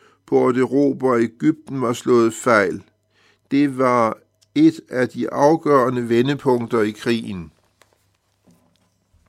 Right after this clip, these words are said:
De første forsyninger med ikke mindre end et hundrede fireoghalvfems Sherman-tanks ombord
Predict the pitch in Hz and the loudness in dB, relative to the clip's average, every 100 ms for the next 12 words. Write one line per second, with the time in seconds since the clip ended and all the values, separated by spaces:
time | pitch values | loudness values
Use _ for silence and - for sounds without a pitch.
0 | _ _ - - - _ _ 120 117 - | _ _ -20 -20 -20 _ _ -10 -10 -4
1 | 131 143 147 151 131 123 123 - 156 135 | 4 4 4 -2 -4 -4 -4 -6 -6 -6
2 | 135 123 117 117 117 117 131 147 143 131 | -6 -4 -4 -4 -6 -4 -4 -2 -4 -6
3 | 139 131 131 110 113 - 147 - 139 139 | -6 -4 -2 -4 -8 -8 -8 -8 -6 -4
4 | 131 - 139 147 135 123 - 139 127 - | -4 -8 -4 -2 0 -2 -2 -6 -6 -6
5 | 139 139 139 127 - 127 117 107 - 117 | -2 -2 -2 -6 -4 -4 -4 -8 -10 -10
6 | 120 143 123 101 | -4 -2 -2 -4